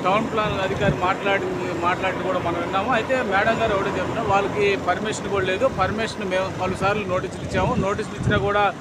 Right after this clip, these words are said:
వాళ్ళు ఎవరు స్పందించలేదు. అందుకే వాళ్ళు ఎవరైతే ఉన్నారో ఈ ఎనిమిది అంతస్తుల భవనం అతను కూడా కోర్టుకు వెళ్ళారు. కోర్టుకు వెళ్ళిన తర్వాత ఆ కోర్టు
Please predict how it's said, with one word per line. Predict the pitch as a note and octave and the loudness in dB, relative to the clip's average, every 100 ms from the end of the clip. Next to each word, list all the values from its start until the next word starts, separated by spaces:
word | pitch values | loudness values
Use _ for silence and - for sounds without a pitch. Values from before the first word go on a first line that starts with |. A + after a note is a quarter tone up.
| - - - - | -12 -14 -10 2
వాళ్ళు | F#3+ F3+ | 4 6
ఎవరు | F#3+ A3 | 4 4
స్పందించలేదు. | G3+ F3+ F3+ G3+ G3+ G3 | 0 -2 -2 -2 2 4
అందుకే | B3 G#3 A3 B3+ | 4 4 2 2
వాళ్ళు | A#3+ G#3+ G#3+ G#3+ F#3+ - - - - | 4 4 6 4 2 -2 -8 -6 0
ఎవరైతే | F#3 A#3 A#3+ A3+ | 2 4 2 4
ఉన్నారో | A3 A3+ A3+ | 6 6 6
ఈ | G3+ F#3+ | 6 4
ఎనిమిది | G3 A3+ | 4 2
అంతస్తుల | A3+ A3 A3 - G#3+ G#3 G3 F3+ E3+ | 0 0 -4 0 4 6 4 2 2
భవనం | F#3+ G3+ | 2 2
అతను | F#3 F#3 | -2 -2
కూడా | F#3+ G3 | 0 2
కోర్టుకు | F#3+ - G3+ - | 2 0 -2 0
వెళ్ళారు. | G3 F#3+ G#3+ | 0 2 2
కోర్టుకు | C4 A3 A3+ A#3 | 2 0 0 0
వెళ్ళిన | A3 G#3 | -2 0
తర్వాత | G#3 G3+ | 0 0
ఆ | F#3+ - | -2 0
కోర్టు | G#3+ A#3+ B3+ A#3 | 0 0 0 0